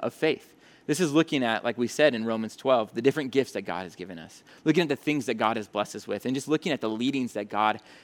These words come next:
has in our life. Um, maybe this is, like me, to, to be part of planning churches. Um, maybe this is just us seeing in Scripture and believing that God is calling us to love him and to love people and just finding applicable ways to do that.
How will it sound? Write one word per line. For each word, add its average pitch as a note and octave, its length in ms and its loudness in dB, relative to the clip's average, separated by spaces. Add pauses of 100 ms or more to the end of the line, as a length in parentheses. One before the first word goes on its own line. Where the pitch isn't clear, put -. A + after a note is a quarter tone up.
has G2 460 -2
in A2+ 120 -4
our G#2 120 0
life. G#2+ 480 -4 (120)
Um, G#2+ 180 -4
maybe C3 220 4
this B2+ 240 0
is, A2+ 320 -2
like G#2+ 200 0
me, B2 340 0 (180)
to, A2+ 200 2
to - 140 -6
be A#2 100 -2
part A#2+ 240 4
of A#2 80 0
planning A2+ 320 -4
churches. G#2+ 500 -6 (340)
Um, A2+ 200 2
maybe D#3+ 220 8
this D3 160 2
is C3 120 -6
just C3+ 180 2
us C3 160 2
seeing D3+ 340 -4
in D3+ 80 0
Scripture - 340 -4
and A2+ 80 -4
believing A2+ 400 -2
that F#2+ 140 -6
God A2+ 300 2
is A2+ 100 -10
calling G#2+ 340 -6
us G#2 180 -10
to - 140 -8
love A2 300 4
him G2+ 320 -12 (320)
and A#2 100 -6
to B2+ 100 0
love A2 340 0
people - 380 -6
and G#2 80 -6
just - 160 -12
finding A#2 300 -2
applicable A2+ 520 -4
ways F2 300 -8
to - 100 -8
do D3 160 0
that. G1+ 220 -6